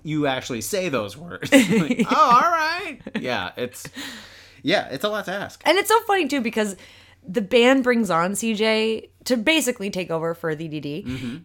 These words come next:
Speaker 2: And, uh, in a lot of ways, he's perfect for that thing because he does have that, like
Speaker 1: The punctual D D.
Speaker 2: Yeah, the punctual
Speaker 1: That's what I mean.
Speaker 2: D D, but also, oh, that's kinda like a double entendre, punctual.
Speaker 1: Oh,
Speaker 2: But, um,
Speaker 1: that's good.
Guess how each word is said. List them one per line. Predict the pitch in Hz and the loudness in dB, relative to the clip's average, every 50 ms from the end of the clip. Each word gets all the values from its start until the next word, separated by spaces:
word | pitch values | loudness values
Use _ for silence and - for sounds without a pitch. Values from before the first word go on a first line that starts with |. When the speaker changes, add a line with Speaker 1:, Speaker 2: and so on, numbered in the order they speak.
| - | -6
Speaker 2:
And, | - 226 214 214 220 220 208 208 208 220 | -4 -2 0 0 0 -2 -2 -2 -2 0
uh, | 220 208 208 208 208 202 202 - - - _ _ _ _ _ _ | 2 2 2 2 2 2 0 0 -4 -10 _ _ _ _ _ _
in | - 294 302 294 | -4 -2 2 2
a | 294 | 2
lot | 277 269 269 269 277 | 4 6 6 4 4
of | 285 | 4
ways, | 285 277 277 247 - | 0 -2 -2 -4 -2
he's | - 262 220 | -4 -4 -4
perfect | - - - - 330 381 381 - 214 185 - | -4 -8 -2 2 2 2 2 2 -2 -4 -2
for | - 185 | -2 -2
that | 170 165 160 - - | -2 -2 -2 -2 -2
thing | 190 175 175 190 196 185 | -2 -2 -2 -2 -6 -8
because | 160 - 196 - - 196 180 175 175 175 - | -8 -10 -10 -6 -4 -4 -2 -2 -4 -6 -8
he | - 202 | -8 -6
does | 160 208 214 233 220 | -2 0 0 0 0
have | 214 214 190 190 180 | 0 -2 -2 0 2
that, | 190 175 175 - | 2 2 2 0
like | 151 175 165 165 160 - - - - - | -2 -6 -6 -6 -8 -12 -18 -20 -16 -8
Speaker 1:
The | - 139 | -8 -4
punctual | - 180 190 185 - 202 185 175 | -4 -4 -4 -4 -2 -2 -2 -2
D | 147 143 147 127 | -2 -4 -6 -8
D. | 101 87 82 85 - _ _ _ _ | -10 -12 -14 -16 -20 _ _ _ _
Speaker 2:
Yeah, | - 285 311 269 | 2 4 4 6
the | 220 247 | 4 4
punctual | - 277 277 302 - 285 302 | 2 2 0 0 0 0 0
Speaker 1:
That's | 294 247 | 2 2
what | 302 | 2
I | 302 | -2
mean. | 285 | -2
Speaker 2:
D | 202 180 175 180 185 - | -2 -2 -4 -4 -4 -6
D, | - 190 | -8 -8
but | - 247 247 | -6 -2 -2
also, | 247 247 247 247 240 214 208 208 - | 0 0 -2 -2 -2 -2 -2 -2 -4
oh, | 214 | -6
that's | 202 196 214 220 - - | -4 -4 -4 -4 -4 -8
kinda | - 220 196 185 | -10 -8 -8 -8
like | 180 165 | -6 -8
a | 156 | -8
double | 156 - 165 160 165 | -8 -8 -8 -8 -8
entendre, | 156 151 147 165 170 151 143 - - _ | -8 -10 -10 -10 -10 -10 -10 -12 -12 _
punctual. | - 160 160 165 98 92 - - - 233 233 240 247 247 - - - - | -14 -12 -12 -12 -14 -16 -16 -12 -8 -8 -8 -8 -10 -12 -16 -20 -10 -6
Speaker 1:
Oh, | 123 147 202 247 | -4 -2 0 2
Speaker 2:
But, | 240 226 233 311 | 4 4 4 4
um, | 302 240 226 220 220 214 214 240 220 208 | 2 2 2 4 4 4 4 2 0 0
Speaker 1:
that's | 185 165 151 147 - | 0 -2 -4 -4 -6
good. | - - 202 208 185 180 | -10 -10 -10 -10 -10 -12